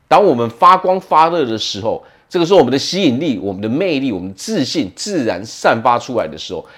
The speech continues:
自然你就可以吸引到许多的异性了。好，所以如果要去告白前，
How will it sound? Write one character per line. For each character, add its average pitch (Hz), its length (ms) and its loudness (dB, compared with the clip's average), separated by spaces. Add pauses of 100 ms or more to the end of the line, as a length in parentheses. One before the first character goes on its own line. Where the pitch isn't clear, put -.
(100)
自 165 160 -4
然 127 180 4
你 117 60 -2
就 107 100 -4
可 131 80 -2
以 113 60 -2
吸 - 260 -6
引 98 140 -6
到 98 240 -2
许 - 340 -8
多 113 160 -2
的 101 80 -4
异 95 220 -8
性 - 260 -14
了。 - 100 -20 (760)
好， 117 160 2
所 180 160 6
以 143 140 2 (140)
如 147 140 4
果 175 120 8
要 165 120 10
去 170 120 0
告 165 260 6
白 110 160 0
前， 92 320 -6